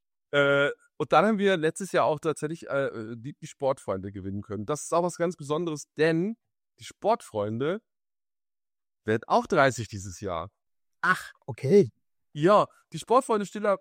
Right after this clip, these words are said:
Speaker 1: sind auch mit dabei, werden auch dreißig dieses Jahr. Und auch denen geht's ja wie uns, eher eine kleine Band, die nie einen Hit hatte. Und, äh,
Speaker 2: Kaum,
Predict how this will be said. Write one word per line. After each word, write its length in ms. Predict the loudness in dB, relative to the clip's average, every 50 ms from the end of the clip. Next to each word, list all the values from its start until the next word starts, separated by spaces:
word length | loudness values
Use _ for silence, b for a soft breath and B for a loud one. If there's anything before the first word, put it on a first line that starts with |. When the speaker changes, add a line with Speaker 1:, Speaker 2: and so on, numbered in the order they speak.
| _ -8
Speaker 1:
sind 280 | -2 0 0 0 0
auch 200 | 0 -2 -2 0
mit 100 | -2 -2
dabei, 380 | -4 -4 -2 0 0 0 0 0
werden 240 | 0 0 0 -2 -2
auch 180 | -4 -4 -4
dreißig 400 | -4 -6 -4 -4 -4 -6 -8 -14
dieses 300 | -14 -12 -12 -12 -12 -8
Jahr. 240 | -4 -2 -2 -2 -4 b b b b b
Und 160 | -10 -8 -6 -6
auch 140 | -6 -6
denen 220 | -4 -6 -6 -4 -4
geht's 200 | -6 -6 -4 -4
ja 120 | -4 -4
wie 80 | -2 -2
uns, 260 | -2 -2 -2 -2 -6
eher 120 | -4 -4
eine 140 | -2 -4 -4
kleine 280 | -4 -2 -2 -2 -2 -2
Band, 260 | -2 -2 -4 -2 -4
die 80 | -10 -10
nie 160 | -8 -6 -4
einen 100 | -4 -4
Hit 220 | -4 -6 -8 -8
hatte. 240 | -10 -10 -10 -14 -20 _ _ _ _ _ _ _ _ _ _ _ _ _ -8
Und, 540 | -4 -2 0 0 0 -2 -4 -4 -6 -10 -4
äh, 340 | -2 0 0 0 0 -2 -2 2
Speaker 2:
Kaum, 520 | 6 6 8 8 8 6 4 0 -6 -10